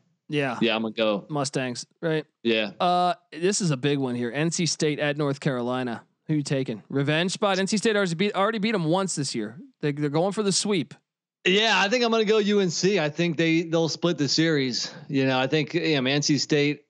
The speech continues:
Speaker 2: has hardly beaten U N C at all in the last, like, ten years, only a, a, a handful of wins. And it's not like they're that much better of a team this year. And N C State last couple of times out have, they've struggled.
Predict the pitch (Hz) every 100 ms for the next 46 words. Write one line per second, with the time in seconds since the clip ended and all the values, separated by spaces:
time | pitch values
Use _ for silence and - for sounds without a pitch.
0 | _ - 123 127 - - 143 139 127 117
1 | 101 127 127 117 107 123 120 107 - 123
2 | 113 101 113 123 107 95 85 - - 110
3 | 107 - 117 104 104 - 123 107 104 107
4 | 87 107 110 107 82 - 98 95 - 82
5 | 123 117 113 98 95 110 92 87 - -
6 | _ _ _ _ _ - 113 113 113 123
7 | 170 135 123 117 120 117 107 104 117 101
8 | 90 131 113 95 - 107 98 95 101 123
9 | 127 139 117 - 139 139 - - 120 113
10 | - 127 113 92 120 107 92 113 107 101
11 | 95 - - - _ - 123 - 123 101
12 | 95 98 98